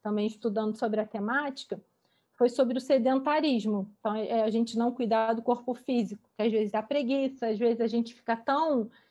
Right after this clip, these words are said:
ainda mais a gente estudando conscienciologia conectado com os amparadores, entra no fluxo, aí vai escrevendo, aí dá aula.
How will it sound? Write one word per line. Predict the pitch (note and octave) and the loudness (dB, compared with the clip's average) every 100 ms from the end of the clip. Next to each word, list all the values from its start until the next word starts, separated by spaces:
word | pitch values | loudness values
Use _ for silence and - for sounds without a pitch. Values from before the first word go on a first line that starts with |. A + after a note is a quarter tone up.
| _ | _
ainda | A3+ A#3+ | 2 4
mais | B3+ D4 | 4 2
a | D4 | 0
gente | C#4+ C#4+ | -2 -4
estudando | - B3 B3+ C4 C4+ | -4 0 0 0 0
conscienciologia | B3 B3 B3 A#3 A#3+ A3 A3+ C4 | -4 -2 -4 -2 0 0 0 -2
conectado | C4 A#3+ A#3+ A#3+ A3+ A#3 | 0 2 0 -2 -2 -2
com | B3 A#3+ | -2 -2
os | A#3 | 0
amparadores, | A3 A3 G#3+ G3 F#3 A3+ C4 B3 A3 A3 | -2 -2 -2 -2 0 2 4 4 2 2
entra | B3+ C4 B3 | -2 0 0
no | A3+ | 0
fluxo, | G#3 - B3+ C#4+ A#3+ A3 A3+ | -4 -2 0 2 0 -2 -6
aí | G#3+ | -4
vai | C4 | -4
escrevendo, | C4+ - G#3+ F#3+ C4 C4+ A#3+ A#3 | -4 -4 -4 -2 0 0 0 0
aí | A#3+ | 0
dá | A#3 | -2
aula. | G#3 B3 C4+ B3+ | 0 0 2 2